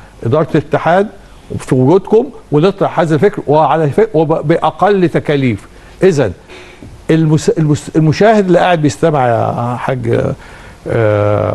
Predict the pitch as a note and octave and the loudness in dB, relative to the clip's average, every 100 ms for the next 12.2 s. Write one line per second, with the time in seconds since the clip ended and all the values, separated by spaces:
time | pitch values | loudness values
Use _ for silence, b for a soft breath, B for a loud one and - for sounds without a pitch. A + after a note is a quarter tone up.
0 | G#2 - E3 E3+ E3 - - - - - | -4 0 2 2 0 -6 -20 -20 -20 -20
1 | - - - - G3+ G3+ F#3+ E3 D#3+ G3 | -20 -20 -10 -2 0 2 2 2 2 2
2 | D#3 F3 F3+ D3 G3+ - F#3 F#3 - - | 2 2 2 2 0 0 -2 -2 -8 -20
3 | - - E3+ F3+ D#3+ - D3 F3+ D3 C#3 | -12 -4 -2 0 0 -2 0 0 0 0
4 | C3+ B2 - F3 C3+ B2 D#3+ D3 B2 C3 | 0 -2 0 0 2 2 2 0 2 2
5 | D#3 C3+ - F3 A#2+ G2+ - - B B | 2 0 0 2 0 -4 -8 -16 B B
6 | G#2+ A2+ B2 A#2 B2 C3+ D3+ E3 - - | -4 -2 0 0 0 2 2 0 -2 -8
7 | A#2+ C3 B2+ E3+ D3+ G#2 - B B A#2+ | -2 0 2 2 2 0 -4 B B 0
8 | B2+ A#2+ C3+ D#3 - D3+ F3 C#3 B2 B2 | 0 0 2 2 2 0 2 2 2 0
9 | D#3+ D3 C3+ D3+ C3+ C3+ C#3 B B B | 2 2 2 2 2 0 0 B B B
10 | B B B - - G#3+ A#3 A3 F#3+ G3+ | B B B -4 0 2 2 2 2 4
11 | G#3+ F#3+ E3+ F#3 F3 - - - E3 F3 | 4 4 2 0 0 0 -2 -2 -2 0
12 | D#3+ D#3+ | 2 0